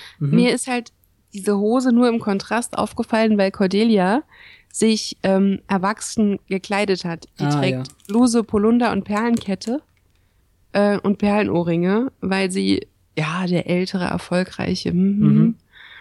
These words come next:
Speaker 2: Und im Gegensatz dazu ist Buffy halt angezogen wie ein Teenie der damaligen Zeit und trotzdem werfen diese beiden Kerle in dem Auto sofort ihre ganze Aufmerksamkeit dorthin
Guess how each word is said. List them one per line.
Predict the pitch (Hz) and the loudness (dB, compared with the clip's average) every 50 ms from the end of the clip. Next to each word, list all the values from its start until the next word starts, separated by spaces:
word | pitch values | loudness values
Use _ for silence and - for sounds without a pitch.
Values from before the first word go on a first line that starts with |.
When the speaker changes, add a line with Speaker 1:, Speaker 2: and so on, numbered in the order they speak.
| - - - - - - - _ _ _ | -20 -20 -20 -20 -20 -20 -20 _ _ _
Speaker 2:
Und | - 202 202 202 190 - - - | 0 2 4 4 2 0 -2 -2
im | 180 190 196 | 0 0 2
Gegensatz | 180 196 208 220 233 220 220 202 - - | 2 2 2 4 4 4 2 0 -2 -4
dazu | 175 165 180 202 - 240 208 | -4 -4 -4 -4 -4 -4 -4
ist | 208 208 - | -4 -4 -4
Buffy | - 175 185 - - 226 | -6 -6 -6 -4 -4 -4
halt | 220 214 - | -2 -4 -4
angezogen | - 185 202 208 202 - - 202 196 202 190 | -4 -4 -4 -6 -6 -6 -6 -6 -4 -4 -4
wie | 185 196 202 - | -4 -4 -4 -2
ein | - 196 196 196 190 - - _ _ | -2 -2 -2 -2 -4 -6 -10 _ _
Teenie | - - 240 254 240 214 190 175 165 165 170 - _ - | -4 0 2 4 4 4 4 2 0 -2 -4 -8 _ -4
der | 180 175 170 | -4 -2 -2
damaligen | - 165 165 170 165 165 165 165 170 165 | -2 -2 0 0 0 0 -2 -2 -4 -6
Zeit | 165 - 185 180 190 - | -6 -6 -6 -6 -4 -4
und | - 185 180 | -6 -8 -6
trotzdem | - 190 190 - - - 233 233 233 226 - - - - - - _ _ _ _ _ _ - | -6 -6 -6 -6 -4 -2 -2 -2 -2 -2 -6 -14 -20 -20 -20 -20 _ _ _ _ _ _ -8
werfen | 196 180 175 190 214 - - 233 220 190 | -4 -2 -2 -2 -2 -2 -2 -2 -2 0
diese | 208 202 185 190 | 0 -2 -2 -2
beiden | 175 180 190 190 185 185 | -2 -2 -2 -2 -2 -6
Kerle | - - 180 - 240 262 254 226 | -6 -6 -6 -4 -2 -2 -2 -2
in | 190 - 190 190 | -2 -4 -4 -6
dem | 185 170 | -6 -6
Auto | - 107 180 220 233 240 - 214 190 185 190 208 220 - - - - _ _ _ | -6 -4 -2 -2 -2 -2 -4 -6 -4 -4 -4 -6 -8 -10 -18 -20 -20 _ _ _
sofort | - 196 196 185 - - 190 202 214 233 247 247 240 - - - - | -8 -6 -6 -6 -2 -2 0 2 2 2 0 -2 -6 -12 -18 -12 -8
ihre | 202 202 190 | -8 -8 -6
ganze | - 196 214 226 - 226 - | -8 -8 -10 -10 -14 -16 -10
Aufmerksamkeit | - - 233 - 247 240 233 - - 220 208 208 220 214 214 196 - | -8 -8 -8 -6 -6 -6 -6 -6 -6 -6 -6 -4 -4 -4 -4 -2 -2
dorthin | 202 220 254 269 - - 214 196 214 240 294 | 0 0 0 0 0 2 2 4 4 4 4